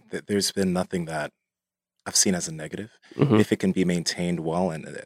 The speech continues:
Speaker 1: the, the big thing, again, is just making sure that you eat enough in your window,
Speaker 2: Mm-hmm.
Speaker 1: uh, you stay hydrated, um, and that you're, you know, that, that you're doing those main things. I haven't found any negative effect on that. Like, i-, if, if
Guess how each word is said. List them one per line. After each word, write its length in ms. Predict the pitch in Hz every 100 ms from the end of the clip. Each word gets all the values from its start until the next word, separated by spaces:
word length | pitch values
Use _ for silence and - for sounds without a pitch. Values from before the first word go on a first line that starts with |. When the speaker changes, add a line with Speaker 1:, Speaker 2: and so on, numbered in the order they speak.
| _ -
Speaker 1:
the, 80 | 87
the 80 | -
big 180 | 101 95
thing, 180 | - 90
again, 260 | 78 85 85
is 100 | 80
just 200 | 78 -
making 260 | 82 - 80
sure 280 | - -
that 240 | 76 76 73 -
you 100 | 82
eat 140 | 80
enough 240 | 80 80 -
in 80 |
your 80 | 82
window, 240 | 78 101 113
Speaker 2:
Mm-hmm. 140 | 104 - _ _ _
Speaker 1:
uh, 280 | 78 73 71 64
you 120 | 76
stay 220 | - 78
hydrated, 500 | 71 73 76 73 76 _ _ _ _ _ -
um, 280 | - - - _ -
and 280 | 90 82 80
that 340 | 82 78 76
you're, 440 | 71 78 73 73 - _ _
you 80 | -
know, 200 | 76 78 _ -
that, 200 | 104 -
that 140 | 98
you're 120 | 104
doing 260 | 92 120 120
those 220 | 104 92
main 300 | 82 85 80
things. 500 | - - - 69 -
I 100 | -
haven't 240 | 92 120 -
found 260 | - 120
any 220 | 107 87 - -
negative 360 | - 92 87
effect 320 | 80 - 101
on 120 | 85 73
that. 180 | 69
Like, 200 | 73 78 - - _ _ -
i-, 100 | 117 -
if, 260 | 110 - - _ _ -
if 180 | 113